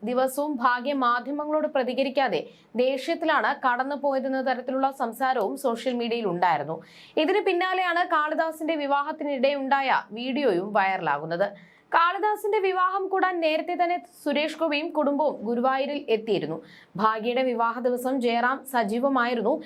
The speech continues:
ഇരു കുടുംബാംഗങ്ങളും തമ്മിൽ വർഷങ്ങളുടെ ബന്ധമാണുള്ളത്.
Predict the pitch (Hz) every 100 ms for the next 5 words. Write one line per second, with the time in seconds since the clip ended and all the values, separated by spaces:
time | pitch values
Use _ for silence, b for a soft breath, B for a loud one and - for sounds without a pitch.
0 | B B 285 330 359 330 302 339 359 349
1 | 330 349 320 320 302 277 - 311 311 320
2 | 262 247 262 302 277 175 147 143